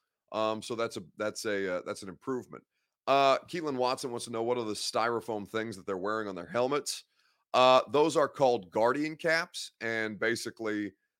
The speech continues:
uh, yeah, they look, they look dopey, but, um, you know, they don't want 'em getting, they don't wanna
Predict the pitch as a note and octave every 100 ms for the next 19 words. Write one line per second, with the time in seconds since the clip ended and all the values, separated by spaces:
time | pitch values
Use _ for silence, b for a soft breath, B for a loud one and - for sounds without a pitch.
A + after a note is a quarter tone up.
0 | _ - A2+ A2+ B2 F#2 F#2+ A2 G2+ -
1 | G2+ G2 E2+ F2+ E2 B1+ - _ A#2 A2+
2 | G2+ _ G2+ G2+ F#2+ F2+ E2 D#2+ _ _
3 | _ A2+ G2 F2+ G#2 G#2+ G#2 G2 F#2 G2
4 | F#2+ F2+ D#2+ _ _ - G#2+ G#2 G2+